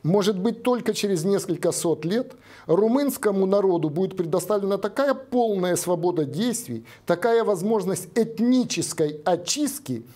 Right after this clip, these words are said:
и национального обновления. И поэтому с полным сознанием происходящего я беру на себя полную юридическую ответственность и говорю вам,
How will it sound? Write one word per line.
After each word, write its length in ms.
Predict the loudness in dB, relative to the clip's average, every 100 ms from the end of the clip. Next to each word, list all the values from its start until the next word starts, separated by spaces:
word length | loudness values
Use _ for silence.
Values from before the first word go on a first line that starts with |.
| -6 0
и 120 | 2
национального 1120 | 2 0 0 -2 0 0 0 0 0 -2 -2 -2
обновления. 920 | 0 0 2 2 0 -2 -4 -8 -12 -20 -14 -2
И 120 | 0
поэтому 500 | 4 2 2 0 0
с 100 | -2
полным 440 | 0 0 2 0
сознанием 680 | 0 0 0 0 2 0 -2
происходящего 1000 | 0 -2 -2 -4 -2 -2 -2 -4 -6 -8 -12 -6
я 160 | 0 2
беру 240 | 2 0
на 120 | 0 0
себя 280 | 0 0
полную 680 | 0 0 2 2 2 2 2
юридическую 720 | 0 0 -2 -2 -4 -2 -2
ответственность 640 | 0 -2 -2 -4 -8 -8 -10 -16 -2
и 80 | 0
говорю 460 | 2 2 2 2 2
вам, 280 | 0 -2